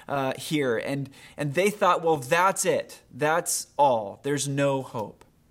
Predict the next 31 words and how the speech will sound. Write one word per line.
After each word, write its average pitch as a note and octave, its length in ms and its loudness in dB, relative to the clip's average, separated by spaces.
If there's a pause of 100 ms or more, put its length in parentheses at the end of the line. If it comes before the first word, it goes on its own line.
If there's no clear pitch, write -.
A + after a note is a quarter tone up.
(500)
Back D3 260 2
to D#3+ 100 -8
Jesus. C#3+ 600 -2 (380)
What's E3+ 240 4
fascinating G3+ 720 2
in F3 100 -2
this D#3 140 -2
story D#3 400 0
is C3 200 -4
Jesus' E3+ 600 -2
response. C3 600 -4
He - 180 -4
actually G3+ 420 0
shares A3 720 2
in F3+ 200 -6
the E3 60 0
grief F3+ 520 -4
over C#3+ 240 2
Lazarus. B2+ 720 -4 (260)
So - 160 0
if D#3+ 100 2
you E3+ 120 -2
look A3 240 2
at D#3 100 -2
verse D#3+ 320 2
thirty-three, C#3+ 640 -4 (320)
John D#3 220 2
eleven, D3 320 2
verse C3+ 200 -6
thirty-three B2+ 440 -6
says, A2 400 -8